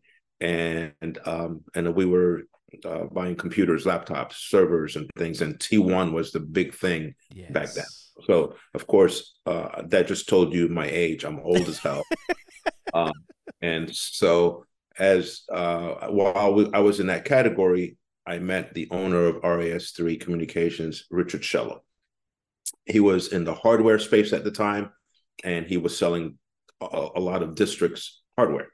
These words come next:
Speaker 1: Uh, we became fast friends. Uh, unfortunately, we couldn't hang out because I was a buyer, you know, conflict of interest. Um, fast forward,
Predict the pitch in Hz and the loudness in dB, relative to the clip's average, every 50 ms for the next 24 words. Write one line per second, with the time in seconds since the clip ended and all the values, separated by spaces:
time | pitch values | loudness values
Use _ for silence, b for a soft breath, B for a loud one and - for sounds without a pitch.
0 | b b b b b b b b - - 98 95 85 82 82 90 104 90 - - | b b b b b b b b -2 2 2 2 2 2 2 2 0 0 0 -4
1 | - 90 82 - - - 73 82 - - 127 117 113 110 107 104 - - - - | -4 -4 -4 -2 -4 -4 -4 -4 -4 0 2 2 4 4 2 0 -2 -6 -12 -14
2 | - - 85 80 82 82 82 78 73 - - 92 85 - - - 107 101 - - | -12 -10 -10 -10 -8 -8 -10 -10 -10 -6 -6 -6 -6 -4 0 4 4 4 4 4
3 | 95 87 82 - - 85 - 95 90 87 92 95 104 98 - - 85 - 87 80 | 2 2 2 2 2 0 2 2 2 2 2 2 0 -2 -4 -6 -6 -4 -2 0
4 | 82 80 78 80 - - 98 101 101 101 98 95 95 - - _ _ _ _ _ | 0 -2 0 -2 0 2 2 4 4 4 4 2 -2 -6 -16 _ _ _ _ _
5 | _ _ _ - 80 85 82 78 - - 95 92 87 - 87 - - 80 107 120 | _ _ _ -16 -14 -14 -14 -12 -4 -2 -2 -2 -2 -2 -4 -6 -4 -2 0 0
6 | 110 110 - 107 107 104 - - b b b b b b b b _ - - 87 | 0 2 2 2 2 2 0 -12 b b b b b b b b _ -16 -10 -8
7 | 85 87 87 85 85 85 82 85 - _ _ _ _ _ _ - - 95 98 - | -8 -6 -6 -8 -8 -10 -10 -12 -16 _ _ _ _ _ _ -2 2 2 2 2
8 | - 147 139 135 131 127 120 117 - - | 6 6 8 8 8 6 4 2 0 -10